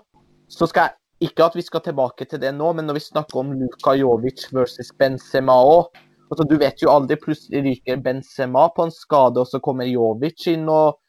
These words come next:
gjør flere gode kamper. Så det, jeg føler egentlig ikke det at Brahim har gjort noe galt. Jeg føler egentlig det er bare tilfeldigheter.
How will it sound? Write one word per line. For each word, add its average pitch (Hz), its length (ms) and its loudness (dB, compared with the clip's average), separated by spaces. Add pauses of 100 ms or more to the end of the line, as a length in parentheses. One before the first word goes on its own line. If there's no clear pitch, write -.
(260)
gjør 151 220 2
flere 131 260 0
gode 127 320 -4
kamper. 123 400 -8
Så 139 160 -8
det, 139 140 -2
jeg 143 400 -2
føler 247 180 2
egentlig 165 320 -2
ikke 147 220 -2
det 147 80 6
at - 300 -2 (480)
Brahim 147 420 0
har 139 80 0
gjort 139 240 -6
noe 131 180 -4
galt. 185 400 2
Jeg 160 140 -2
føler 165 160 -6
egentlig 139 180 -10
det 143 80 -2
er 139 80 0
bare 135 160 2 (160)
tilfeldigheter. 131 1160 -2